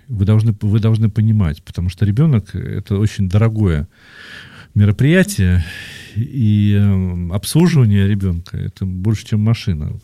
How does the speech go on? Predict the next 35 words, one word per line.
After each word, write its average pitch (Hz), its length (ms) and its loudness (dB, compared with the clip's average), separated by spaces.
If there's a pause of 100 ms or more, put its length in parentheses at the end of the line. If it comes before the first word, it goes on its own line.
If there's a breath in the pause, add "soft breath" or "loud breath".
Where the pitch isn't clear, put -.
(180)
Ну, 107 240 -2
я, 120 180 2
может 120 360 2
быть, 110 200 0
говорю 127 220 4
в - 40 -8
таких 113 240 -4
категориях, 139 580 0
но 110 120 0
это 117 200 -4
правда, 98 320 -4 (140)
друзья. 80 260 -6 (760 loud breath)
Потому 110 300 4
что, 107 340 -2
потому 110 360 0
что, 104 280 -2
ну, 101 100 0
это 101 240 2
время 123 340 2
нужно, 98 360 2
и 92 80 2
силы 113 380 0
нужны, 92 500 2
и 101 240 0
вы 98 160 2
же - 80 -6
понимаете, 110 500 0
что - 140 -6
ребёнок 95 360 0
забирает 95 580 0
у 104 220 -2
мамы 101 360 2
очень 107 360 -2
много 110 280 0
чего. 87 500 -6